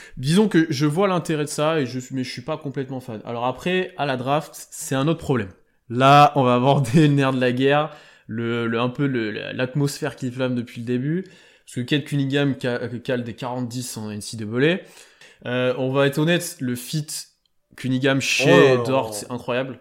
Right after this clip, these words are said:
Speaker 1: C'est, vous pouvez difficilement avoir mieux. Et là, je vois que ça commence de parler de ça dans le chat. Montez à la draft, faut voir le package, faut voir comment, euh, Presti, et cetera, euh,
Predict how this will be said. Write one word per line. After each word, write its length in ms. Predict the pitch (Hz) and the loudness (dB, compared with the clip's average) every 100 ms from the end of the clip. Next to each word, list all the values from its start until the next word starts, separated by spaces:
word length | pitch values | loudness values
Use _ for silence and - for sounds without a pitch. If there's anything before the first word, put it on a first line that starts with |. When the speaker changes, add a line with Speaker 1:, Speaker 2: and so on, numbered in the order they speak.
| _ _ _ | _ _ _
Speaker 1:
C'est, 560 | - 104 107 110 104 - - - | -10 -8 -6 -6 -8 -12 -20 -20
vous 40 | 117 | -4
pouvez 180 | 127 | -4
difficilement 600 | 120 117 127 127 123 123 | -2 -6 -6 -2 0 0
avoir 300 | 117 113 113 | -2 -2 -4
mieux. 300 | 117 127 160 - - _ _ _ - | -4 -2 -2 -6 -20 _ _ _ -10
Et 120 | 120 | -2
là, 140 | 139 | 0
je 80 | 131 | 0
vois 120 | 135 | -4
que 80 | 135 | -2
ça 80 | 120 | -6
commence 280 | 123 123 117 | -4 -6 -8
de 60 | |
parler 240 | 107 117 117 | -8 -6 -6
de 20 | |
ça 100 | 120 | -6
dans 60 | 123 | -6
le 60 | 127 | -4
chat. 420 | 170 165 - _ _ - | -6 -6 -12 _ _ -10
Montez 380 | 139 165 190 240 | -4 -2 0 2
à 80 | 220 | 2
la 80 | |
draft, 560 | 156 139 160 - - _ _ _ _ _ _ _ _ _ _ - | 2 0 -2 -4 -18 _ _ _ _ _ _ _ _ _ _ -18
faut 200 | - 165 | -2 2
voir 220 | 180 196 | 4 4
le 60 | 196 | 4
package, 680 | 147 - 123 135 117 - _ _ _ | -2 0 -2 -2 -6 -14 _ _ _
faut 160 | 143 | -4
voir 300 | 143 180 185 | -2 -2 -2
comment, 460 | - 175 185 185 175 | 0 0 2 0 2
euh, 320 | 156 147 143 | 2 2 0
Presti, 580 | 143 143 139 - 147 151 | -2 -6 -6 -6 -4 -4
et 60 | 139 | -4
cetera, 560 | 131 123 127 131 135 | -8 -6 -4 0 0
euh, 160 | 123 | 0